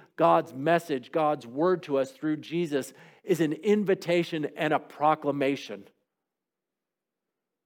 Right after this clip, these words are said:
We talk about the good news of Jesus. We talked about the good news of Jesus going to kids around the world. We talk about the gospel, the good news.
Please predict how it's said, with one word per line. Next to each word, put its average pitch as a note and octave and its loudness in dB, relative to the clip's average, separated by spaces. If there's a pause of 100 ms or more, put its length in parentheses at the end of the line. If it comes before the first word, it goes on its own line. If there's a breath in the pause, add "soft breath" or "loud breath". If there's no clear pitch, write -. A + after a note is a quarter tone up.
(360)
We D3+ -4
talk F#3+ 2
about D#3 4
the D3 -6
good D3+ 0
news C3 -4
of G#2 -12
Jesus. G2 -14
We - -20
talked B2+ -10
about C3+ -2
the B2+ -6
good C3 -2
news C3 -4
of A2 -8
Jesus A#2+ -10
going C3 -2
to A2+ -10
kids C3 -6
around A#2+ -2
the A#2 -6
world. A#2 -4
We A2 -10
talk A#2+ -8
about A#2+ -4
the A2 -8
gospel, B2+ 0
the A2+ -8
good C3+ -6
news. C3 -6